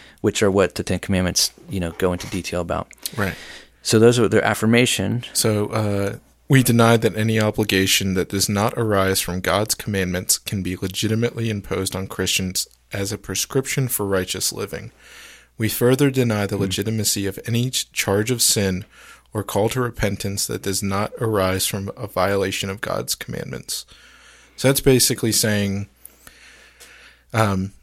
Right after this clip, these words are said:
Speaker 2: against what you hear in the social justice warriors, you know, this idea of white guilt or, you know, this inherent,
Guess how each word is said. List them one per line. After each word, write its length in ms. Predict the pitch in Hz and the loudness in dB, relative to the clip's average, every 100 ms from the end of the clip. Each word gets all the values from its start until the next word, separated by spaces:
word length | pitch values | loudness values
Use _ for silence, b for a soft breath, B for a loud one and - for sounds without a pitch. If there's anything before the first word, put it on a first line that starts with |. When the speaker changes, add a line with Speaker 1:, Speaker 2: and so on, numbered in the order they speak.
| - | -4
Speaker 2:
against 680 | 120 120 117 101 - - - _ _ _ _ _ _ _ _ _ _ - | -2 4 4 6 2 -2 -8 _ _ _ _ _ _ _ _ _ _ -2
what 140 | 131 | 0
you 80 | 113 | 2
hear 200 | 113 113 - - - | 4 2 0 -16 -4
in 120 | 135 | 0
the 80 | 107 | 4
social 320 | - 107 - | 4 4 2
justice 420 | 101 101 - 104 | 2 2 2 0
warriors, 460 | 110 104 104 101 - | 2 2 2 0 0
you 60 | |
know, 120 | 110 95 | 0 2
this 280 | 101 - 104 - | 2 2 0 0
idea 380 | 104 98 98 | 0 2 2
of 140 | 95 92 | 2 2
white 380 | 95 92 90 - | 2 2 2 0
guilt 440 | 90 92 95 - - | 2 2 2 -4 -6
or, 440 | - 98 85 80 101 _ _ _ _ - | -2 0 2 0 -4 _ _ _ _ -4
you 100 | 117 | -2
know, 160 | 95 | 0
this 220 | 90 95 - | 0 0 0
inherent, 680 | 95 87 98 98 95 92 | 0 -2 0 0 0 -2